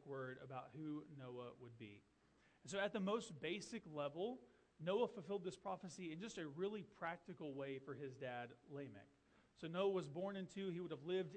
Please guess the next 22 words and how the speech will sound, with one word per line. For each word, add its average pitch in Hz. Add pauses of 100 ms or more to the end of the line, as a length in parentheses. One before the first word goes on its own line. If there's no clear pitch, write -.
in 170
an 151
agrarian 156
society, 160
an 147
agrarian 143
culture. 175
They 160
would 139
have 135 (340)
farmed 185
and 143
had 151
all 170
sorts 190
of 160
things 185
to 175
do 165
on 151
their 139
land. 143